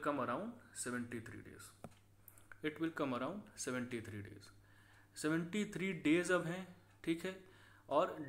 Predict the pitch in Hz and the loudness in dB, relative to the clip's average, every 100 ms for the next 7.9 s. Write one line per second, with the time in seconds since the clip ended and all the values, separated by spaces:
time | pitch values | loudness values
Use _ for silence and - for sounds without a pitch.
0 | 123 143 175 170 175 185 170 131 131 131 | 4 6 6 4 0 0 2 2 2 2
1 | 135 147 143 151 151 139 147 160 151 143 | 2 2 2 0 -2 2 2 2 0 2
2 | 135 139 170 - 175 165 165 151 131 139 | 2 0 -2 0 2 4 4 4 4 4
3 | 151 139 139 220 247 - - 180 196 180 | 4 2 0 0 -6 -14 -4 0 2 0
4 | - 196 - 180 180 - 147 - 160 151 | -2 -2 2 2 2 -2 -4 2 4 4
5 | 156 147 147 131 127 131 156 170 151 160 | 2 0 4 4 4 2 4 6 6 6
6 | 160 143 135 131 - 123 156 160 - 127 | 6 6 4 2 0 2 2 -2 -8 -4
7 | 123 123 123 131 127 113 113 123 185 | 0 -2 -4 -6 -4 -4 -4 -4 -6